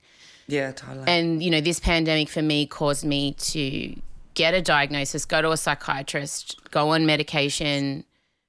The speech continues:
Speaker 2: re-examine all the stories I told myself about myself as a kid in school and all the labels that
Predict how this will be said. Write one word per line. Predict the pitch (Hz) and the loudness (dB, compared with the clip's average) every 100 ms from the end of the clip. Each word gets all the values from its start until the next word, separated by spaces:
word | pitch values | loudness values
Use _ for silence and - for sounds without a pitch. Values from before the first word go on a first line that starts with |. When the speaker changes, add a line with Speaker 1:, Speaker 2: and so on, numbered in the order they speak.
| _ | _
Speaker 2:
re-examine | 160 175 175 151 156 147 | 0 2 2 2 2 2
all | 147 | 2
the | 139 | 0
stories | - 147 135 | 0 0 0
I | |
told | - 131 | -2 -4
myself | 135 - 123 | -2 -2 -4
about | - 135 | -4 -4
myself | 135 135 117 117 | -4 -4 -6 -6
as | 127 | -8
a | 135 | -8
kid | - 143 135 | -4 0 0
in | 120 123 | 0 -4
school | - - 196 160 147 135 | -4 0 2 4 2 2
and | 131 123 - _ _ _ - - - - | -2 -6 -10 _ _ _ -20 -12 -4 0
all | |
the | 151 143 | 2 2
labels | 147 147 147 151 | 4 4 4 2
that | 147 | 0